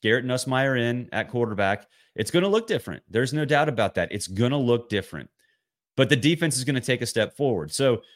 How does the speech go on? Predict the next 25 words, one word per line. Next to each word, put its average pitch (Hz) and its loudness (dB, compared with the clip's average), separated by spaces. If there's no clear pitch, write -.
what 131 2
you 131 2
lose 160 4
offensively, 131 0
you 110 -4
gain 110 0
defensively. 82 -8
You 120 2
have 151 6
to 113 -2
gain 98 -2
defensively. 71 -12
I 131 4
still 156 2
don't 143 2
know 139 6
what, 135 0
what 120 2
Harold 135 2
Perkins 135 -2
is. 131 -2
Maybe 127 0
he's 127 -2
just 127 -4
a, 107 -2